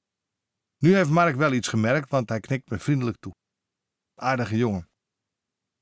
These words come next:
Hij zal uiteindelijk een honderdvijf pagina's tellend op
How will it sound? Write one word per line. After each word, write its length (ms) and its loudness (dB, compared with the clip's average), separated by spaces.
Hij 280 2
zal 260 2
uiteindelijk 600 0
een 100 -2
honderdvijf 760 2
pagina's 640 -2
tellend 420 -2
op 160 -4